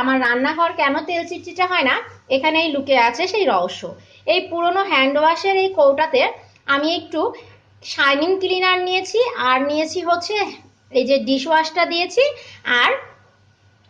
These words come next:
আমরা যে রেগুলার শ্যাম্পু ব্যবহার করি, সেই শ্যাম্পু দিয়ে একটা স্প্রে বানিয়ে রেখেছি আমি। এইটা দিয়ে কিন্তু আমি আমার রান্নার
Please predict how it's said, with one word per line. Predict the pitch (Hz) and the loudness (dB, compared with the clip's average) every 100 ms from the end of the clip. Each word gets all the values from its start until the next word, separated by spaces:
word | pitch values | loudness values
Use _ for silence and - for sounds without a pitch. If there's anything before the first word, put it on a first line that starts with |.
| - | -6
আমরা | 247 254 269 | -2 0 4
যে | 294 285 | 4 4
রেগুলার | 262 277 294 | 4 2 0
শ্যাম্পু | 302 254 311 294 | 0 0 2 2
ব্যবহার | 285 294 294 | 2 2 0
করি, | 427 539 | 0 0
সেই | 392 294 | 0 0
শ্যাম্পু | 285 240 240 262 | 0 0 2 4
দিয়ে | 262 240 | 4 2
একটা | 247 233 226 | 0 -2 -4
স্প্রে | - 254 262 | -2 0 2
বানিয়ে | 247 247 247 | 0 0 0
রেখেছি | 240 254 262 240 | 0 0 0 0
আমি। | 240 508 - - - _ - 285 | 0 -4 -6 -16 -20 _ -2 -2
এইটা | 330 403 370 | 0 -2 0
দিয়ে | 359 370 | 0 -2
কিন্তু | 320 285 | -2 0
আমি | 254 277 | 2 2
আমার | 277 269 226 | 2 2 2
রান্নার | 214 233 320 | 0 0 -2